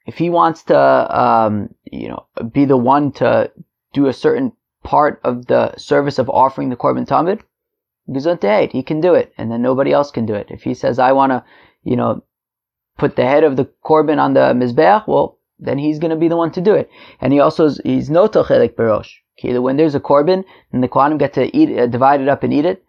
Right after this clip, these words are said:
So if he decides that I want this one, well, then it goes to him. So in general, he can decide what he wants and what he doesn't want. However, during these seven days of quarantine, he specifically is the one who,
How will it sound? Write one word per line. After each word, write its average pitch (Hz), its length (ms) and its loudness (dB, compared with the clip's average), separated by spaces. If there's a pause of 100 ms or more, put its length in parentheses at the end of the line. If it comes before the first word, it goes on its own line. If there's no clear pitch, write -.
(420)
So 131 360 2
if - 220 -2
he 156 100 4
decides 143 380 0
that 131 120 2
I 139 200 4
want 135 240 0
this 120 200 -4
one, 135 200 -4
well, 131 100 2
then 135 140 2
it 139 80 -4
goes 147 200 -2
to 175 100 0
him. 180 200 2 (460)
So 160 120 0
in 147 140 2
general, 190 340 2
he 175 160 0
can 190 140 0
decide 135 360 0
what 139 160 2
he 147 80 2
wants 139 260 0
and 143 80 -4
what 143 100 -2
he 147 60 0
doesn't 170 300 2
want. 117 200 -4 (240)
However, 165 360 2
during 143 220 -2
these 135 120 -4
seven 180 220 2
days 160 200 0
of 131 100 -4
quarantine, 180 500 2
he 180 240 -2
specifically 156 760 0
is 127 100 -4
the 143 120 2
one 143 320 4 (300)
who, 151 500 4